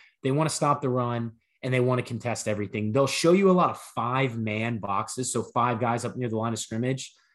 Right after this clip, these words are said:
You think, "Hey, we should run the football." Their overhang players off the edge are so aggressive. They,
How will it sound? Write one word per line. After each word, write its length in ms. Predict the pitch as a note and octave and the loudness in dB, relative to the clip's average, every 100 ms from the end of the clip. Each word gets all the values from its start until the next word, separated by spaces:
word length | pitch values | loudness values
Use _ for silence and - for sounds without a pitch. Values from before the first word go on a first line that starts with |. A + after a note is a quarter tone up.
| _ | _
You 140 | C#3+ D3 | 0 0
think, 320 | D#3 D#3 C3+ | 2 0 0
"Hey, 420 | - D3 A#2 F#2 | 0 2 2 -2
we 120 | F#2+ B2+ | -4 -4
should 160 | C3+ | -2
run 180 | B2 C3 | 0 0
the 60 | A2+ | 0
football." 520 | C3 A2 G#2 F#2+ - _ _ _ _ _ _ - | -2 -2 -4 -6 -8 _ _ _ _ _ _ -2
Their 220 | D3 D3 | 0 4
overhang 560 | D#3 F#3+ F3 C#3 C3+ B2 | 4 6 4 2 0 0
players 440 | C3+ B2 B2 A2+ - | 0 2 0 -2 0
off 220 | C3 - | 0 0
the 180 | A#2 B2+ | 0 2
edge 180 | A#2+ | 0
are 60 | A#2 | -4
so 340 | - - D3+ | -6 0 2
aggressive. 600 | C#3+ A2 B2 C3 - G#2 F#2 | 2 2 -2 -2 -6 -8 -6
They, 240 | - B2 | -2 -2